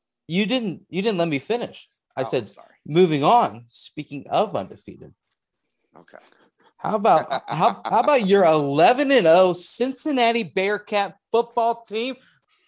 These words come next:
Speaker 1: Finally, they were given an opponent that they could produce a score that won't lead to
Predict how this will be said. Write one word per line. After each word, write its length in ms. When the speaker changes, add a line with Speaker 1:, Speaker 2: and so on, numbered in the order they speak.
Speaker 1:
Finally, 1200
they 140
were 100
given 480
an 140
opponent 680
that 220
they 160
could 280
produce 520
a 100
score 680
that 240
won't 320
lead 380
to 360